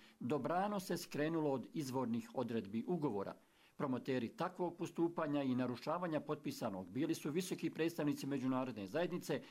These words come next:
oličeni kroz O H R i Ustavni sud B I H, u kome presuđuju troje stranih i dvoje bošnjačkih sudija. Nakon višegodišnjeg trpljenja i stalnih udara, Republika Srpska se odlučila da prekine takvu nakaradnu praksu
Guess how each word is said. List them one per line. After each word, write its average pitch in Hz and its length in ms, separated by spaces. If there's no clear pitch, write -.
oličeni 165 520
kroz 139 360
O 151 140
H 135 220
R 175 180
i 127 140
Ustavni 147 380
sud 151 260
B 131 160
I 107 100
H, 165 280
u - 140
kome 131 360
presuđuju 147 680
troje 165 240
stranih 135 580
i 117 80
dvoje 110 280
bošnjačkih 107 580
sudija. 117 420
Nakon 143 440
višegodišnjeg 139 680
trpljenja 170 500
i 123 100
stalnih 151 480
udara, 120 340
Republika 147 440
Srpska 170 340
se 170 120
odlučila 175 420
da 151 140
prekine 151 480
takvu 147 460
nakaradnu 123 560
praksu 170 440